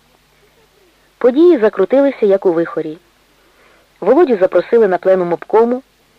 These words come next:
бо таким відділом керує Капуста, без тісного зв'язку з обласним комітетом годі уявити плідну роботу. Але й гадки не мав Капуста, як воно змелиться.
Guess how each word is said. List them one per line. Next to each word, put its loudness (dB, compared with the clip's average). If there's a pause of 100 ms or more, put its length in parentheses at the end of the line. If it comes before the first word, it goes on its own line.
(420)
бо -4
таким -2
відділом -2
керує 2
Капуста, -4 (440)
без -2
тісного -2
зв'язку -2
з -10
обласним -2
комітетом -4 (360)
годі 0
уявити -2
плідну -8
роботу. -4 (1160)
Але -2
й -6
гадки -2
не -4
мав 0
Капуста, -6 (340)
як -2
воно -4
змелиться. -8